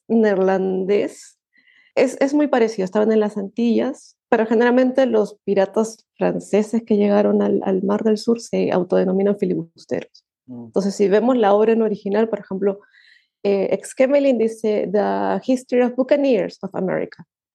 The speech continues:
Speaker 1: Y si lo vemos en francés, es flibustier. Pero si lo ves en neerlandés, es sea robber, que es ladrón de mar. Entonces, es un poquito también depende del idioma. Para los españoles, eso sí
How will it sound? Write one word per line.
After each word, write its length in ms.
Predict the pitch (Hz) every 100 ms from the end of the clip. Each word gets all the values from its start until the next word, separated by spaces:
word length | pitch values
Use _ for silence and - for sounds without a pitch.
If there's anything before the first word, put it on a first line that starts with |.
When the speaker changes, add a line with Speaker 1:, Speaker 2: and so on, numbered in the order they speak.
| _ _ _ _
Speaker 1:
Y 220 | - 220 214
si 120 | 214
lo 120 | 202
vemos 340 | 220 247 269 -
en 440 | 175 170 156 156 -
francés, 720 | 180 175 170 226 285 320 - _ _ _ _
es 280 | 190 190 - _
flibustier. 760 | 202 214 202 - 185 165 165 _ _ _ _ _ _
Pero 220 | - 214
si 140 | 214 226
lo 140 | 208
ves 260 | 214 247 269
en 340 | 247 240 226 220 -
neerlandés, 680 | 220 202 202 208 202 262 -
es 200 | 208 202
sea 400 | _ - 226 226 214
robber, 420 | 190 180 156 160 _ _
que 100 | 175
es 180 | 180 -
ladrón 360 | - 175 180 175
de 80 | 165
mar. 260 | 147 - -
Entonces, 460 | 202 208 226 220 -
es 160 | 262
un 120 | 294 269
poquito 340 | 262 262 277
también 300 | 254 226 233
depende 480 | 220 220 220 214 226
del 200 | 220 190
idioma. 500 | 175 175 160 143 165 _ _ _
Para 220 | - 208 196
los 320 | 180 185 -
españoles, 680 | 185 - 185 208 233 269 269
eso 200 | 202 202
sí 300 | 190 202 220